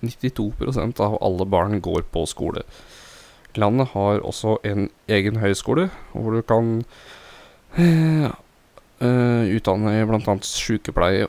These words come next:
og det maritime. Det var det jeg hadde om det bitte lille landet Kiribati. Et land som sliter, har ikke så mye å ta av. Og det var, eh, det. Eh,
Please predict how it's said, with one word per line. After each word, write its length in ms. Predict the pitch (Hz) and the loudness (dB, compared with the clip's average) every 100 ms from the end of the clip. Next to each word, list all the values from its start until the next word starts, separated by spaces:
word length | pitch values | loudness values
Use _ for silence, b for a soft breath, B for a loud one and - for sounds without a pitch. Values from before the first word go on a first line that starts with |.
| - | -4
og 460 | 65 69 90 92 - | -4 -2 0 0 -4
det 220 | 120 104 | -4 0
maritime. 580 | 101 87 90 - 95 110 - B B B B B B B - | 2 0 -2 -2 -2 -2 -6 B B B B B B B -8
Det 160 | - 113 | -2 4
var 140 | 131 | 4
det 80 | 98 | 6
jeg 160 | 107 113 | 4 4
hadde 300 | 101 101 110 | 0 0 0
om 440 | 78 98 117 104 104 | 0 -2 0 0 2
det 120 | 113 | 2
bitte 280 | 131 - 113 | 0 -2 2
lille 220 | 110 104 | 2 4
landet 340 | 101 92 107 107 B B | 2 4 2 0 B B
Kiribati. 720 | - 101 101 104 101 - 196 202 B B B B B B B - - - - - | -8 -2 0 4 2 2 -4 -4 B B B B B B B -20 -20 -20 -20 -10
Et 100 | - | 0
land 140 | 92 | 2
som 140 | 101 107 | 2 0
sliter, 480 | 101 98 - 160 | 0 -2 -2 -2
har 400 | 139 - - - | -2 -4 -4 -2
ikke 160 | 92 - | -2 -2
så 80 | 110 | -2
mye 140 | 98 | -2
å 40 | 101 | 2
ta 140 | 95 95 | 4 4
av. 60 | 143 - B B B B B B B | 2 -4 B B B B B B B
Og 80 | 139 | -4
det 160 | 113 101 | -2 0
var, 220 | 101 101 | 0 0
eh, 580 | 92 - 104 107 107 107 | 0 0 2 4 6 4
det. 180 | 104 156 196 185 B B | 4 2 2 -4 B B
Eh, 580 | - 127 120 120 120 120 | -4 0 2 2 2 0